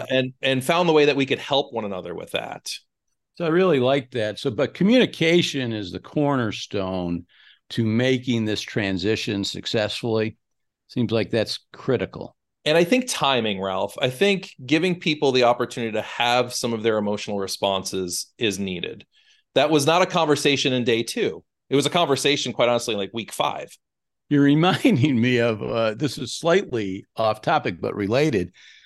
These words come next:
Speaker 2: When I was a supervisor, foreman at Carrier, it wasn't my peers that I was managing. It was their fathers.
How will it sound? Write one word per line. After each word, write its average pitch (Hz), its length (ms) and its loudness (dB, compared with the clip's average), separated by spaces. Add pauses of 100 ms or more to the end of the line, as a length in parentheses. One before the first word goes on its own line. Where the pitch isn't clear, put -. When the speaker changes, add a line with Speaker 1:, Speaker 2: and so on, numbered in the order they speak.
(180)
Speaker 2:
When 135 140 2
I 180 100 4
was 165 220 4
a 117 180 0
supervisor, 110 640 0
foreman 139 400 0
at - 80 -8 (100)
Carrier, 110 540 -2
it - 80 -8
wasn't 147 320 -2
my 104 320 -6
peers 127 560 0
that 98 160 -2
I 127 120 -2
was 113 200 -8
managing. 104 720 -6 (240)
It 170 100 0
was 131 200 2
their 123 160 0
fathers. 120 720 -2